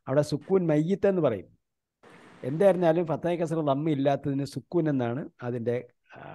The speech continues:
അതിൻ്റെ തെളിവാണ്. അത് ഫത്തഹ കസറ സു-, ലമ്മ ഇല്ലെങ്കിൽ സുക്കൂനാണ്.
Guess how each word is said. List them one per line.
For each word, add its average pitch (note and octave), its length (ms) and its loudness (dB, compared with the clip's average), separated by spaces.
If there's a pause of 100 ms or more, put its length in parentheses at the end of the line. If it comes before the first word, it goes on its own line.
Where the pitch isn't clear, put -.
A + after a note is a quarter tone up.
(420)
അതിൻ്റെ F3 280 -6
തെളിവാണ്. F#3+ 540 0
അത് B2 120 -2
ഫത്തഹ F3 220 -4
കസറ G3 340 -4
സു-, F#3 380 -6
ലമ്മ F3+ 200 0
ഇല്ലെങ്കിൽ F3 300 0
സുക്കൂനാണ്. A3+ 520 -4